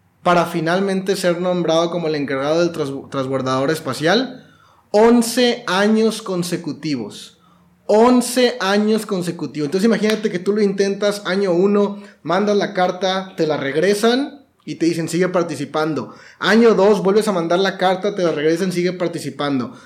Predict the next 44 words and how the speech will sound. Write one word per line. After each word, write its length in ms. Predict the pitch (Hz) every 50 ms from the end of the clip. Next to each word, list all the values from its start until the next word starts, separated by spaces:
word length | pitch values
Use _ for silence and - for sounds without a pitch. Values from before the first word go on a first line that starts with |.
| - -
Año 300 | 160 180 208 208 202 202
tres, 340 | 202 196 196 175 - - -
lo 140 | 143 156 156
mismo. 420 | 175 180 175 156 147 135 120 -
Año 220 | 151 180 196 185 190
cuatro, 360 | 190 190 185 180 180 151 139
lo 120 | 139 147
mismo. 360 | 156 175 175 170 180 185 175 -
Año 240 | 180 196 208 208 196
cinco, 400 | 208 220 214 214 208 175 151 139
lo 120 | 139 156
mismo. 360 | 160 202 208 180 165 131 107 - - - -
Año 300 | - 202 226 233 226 220
seis, 340 | - - 233 220 202 180 160
lo 100 | 165 170
mismo. 380 | 196 220 214 202 170 131 - - - -
Entonces, 220 | - - 185 170
¿cuánto 440 | - - 254 254 269 240 320 302 -
tiempo 280 | 247 233 226 226 247
estarías 300 | 226 - 196 180 190 196
tú 80 | 196 202
dispuesto 580 | 208 208 202 - - 175 185 196 190 - 208 202
a 60 | 180
darle 560 | 165 175 190 185 175 151 139 127 127 131 131 - -
a 160 | 156 156 -
tu 80 | 170
negocio 800 | 165 156 143 135 156 190 233 233 - - 139 127 120 117 113 - - _ _ _ _ _ -
hasta 340 | 156 160 165 - 170 165 170
que 140 | 165 156
vieras 680 | 147 147 160 180 220 233 226 190 156 165 165 - - - -
el 160 | 160 160 151
resultado? 920 | 143 160 156 156 - 151 143 135 - 185 185 190 170 127 110 - - - _ _ _ _ _ _ _ _ _ _ _ _ _ _ _ _ _ -
¿Cuánto 280 | 202 208 214 247 -
tiempo 260 | 226 226 226 226 233
estarías 260 | 226 226 196 196 196 196
dispuesto 500 | 208 - - - 185 185 180 - 208 190
a 60 | 180
darle 240 | 175 170 175 196 190
a 80 | 190
tu 100 | - 160
sueño, 460 | - - - 185 185 185 196 202 202 -
a 140 | 156 151 -
tu 100 | 156 151
meta, 600 | 160 180 185 175 180 151 135 135 143 - -